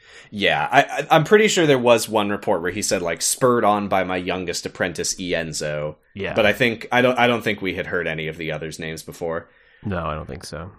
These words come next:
Speaker 1: Uh, that's that one. I've got a bunch more where that came from, <laughs> so I tried to read it pretty fast. Uh, we go up to the roof of the castle, where Kingdom Hearts is absorbing more and more hearts by the second, and it looks pretty fucking cool.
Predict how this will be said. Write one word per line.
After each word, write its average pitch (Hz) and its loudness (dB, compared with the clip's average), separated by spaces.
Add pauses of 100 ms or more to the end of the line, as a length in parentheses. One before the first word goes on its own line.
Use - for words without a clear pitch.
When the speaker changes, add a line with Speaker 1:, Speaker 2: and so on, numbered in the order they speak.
(440)
Speaker 1:
Uh, 135 0
that's 117 -2
that 139 2
one. 90 -2 (300)
I've 95 -6
got 127 4
a 117 2
bunch 131 -2
more 127 2
where 123 2
that 123 2
came 87 -6
from, - -2
<laughs> - 4
so 143 4
I 110 6
tried 131 4
to 123 -2
read 113 0
it 104 -2
pretty 113 0
fast. 101 -4 (1400)
Uh, 127 6
we 156 4
go 233 6
up 302 -6
to 233 0
the 190 0
roof 147 0
of 123 -6
the 113 -2
castle, 117 -2
where 90 -2
Kingdom 143 0
Hearts 131 -2
is 107 -6
absorbing 107 -2
more 123 0
and 220 -2
more 196 0
hearts 170 -2
by 117 0
the 113 -2
second, 82 -4
and 117 -2
it 151 2
looks 269 0
pretty 254 -8
fucking 117 -8
cool. 104 -6